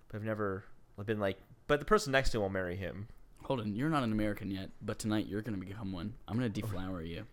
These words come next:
Speaker 1: gonna deflower me? That's what
Speaker 2: Are
Speaker 1: makes
Speaker 2: you
Speaker 1: me
Speaker 2: ready?
Speaker 1: American? Okay.
Speaker 2: I've
Speaker 1: Shoot
Speaker 2: got
Speaker 1: me.
Speaker 2: five rounds of people.
Speaker 1: All right.
Speaker 2: The name of the game is Marry, Fuck, Kill.
Speaker 1: Yep.
Speaker 2: One of these people you have to marry.
Speaker 1: I, I
Speaker 2: One of these <laughs> people you have to fuck.
Speaker 1: I get that much.
Speaker 2: And one of these people you have to kill. It's not necessarily a,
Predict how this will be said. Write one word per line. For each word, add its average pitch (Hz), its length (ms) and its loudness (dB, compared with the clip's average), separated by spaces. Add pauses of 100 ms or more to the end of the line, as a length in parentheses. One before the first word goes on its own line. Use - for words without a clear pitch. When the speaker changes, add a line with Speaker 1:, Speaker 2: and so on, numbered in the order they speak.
(140)
Speaker 1:
gonna 123 140 0
deflower 107 420 4
me? 123 100 0
That's 110 160 4
what 110 60 4
Speaker 2:
Are 110 40 6
Speaker 1:
makes 113 80 4
Speaker 2:
you 131 80 8
Speaker 1:
me 131 40 10
Speaker 2:
ready? 135 200 10
Speaker 1:
American? 110 280 2
Okay. 110 120 2 (520)
Speaker 2:
I've - 80 6
Speaker 1:
Shoot 185 60 12
Speaker 2:
got 196 100 12
Speaker 1:
me. 113 80 6
Speaker 2:
five 170 300 12
rounds 156 280 8
of 135 60 -2
people. 107 480 0
Speaker 1:
All 107 140 10
right. 104 280 8 (160)
Speaker 2:
The 113 140 6
name 160 200 8
of 202 40 4
the 185 60 6
game 151 240 8
is 123 100 2
Marry, 131 260 6
Fuck, 113 240 4
Kill. 87 300 0 (260)
Speaker 1:
Yep. - 200 2
Speaker 2:
One 127 220 6
of 156 80 4
these 135 120 4
people 120 240 2
you 117 60 4
have - 80 0
to 107 80 0
marry. 104 340 4 (380)
Speaker 1:
I, 113 60 2
I 98 220 -2 (100)
Speaker 2:
One 113 200 2
of 127 80 4
these 135 120 4
<laughs> 113 60 4
people 160 200 12
you 196 140 12
have - 100 2
to - 180 2
fuck. - 340 4
Speaker 1:
I 131 120 4
get 160 180 10
that 127 180 10
much. 101 420 4
Speaker 2:
And 131 140 8
one 123 120 8
of 123 60 8
these 127 100 6
people 113 200 2
you 110 60 6
have 98 100 4
to 110 60 -2
kill. 82 360 2 (680)
It's 135 140 6
not 165 120 10
necessarily 123 640 8
a, 101 300 6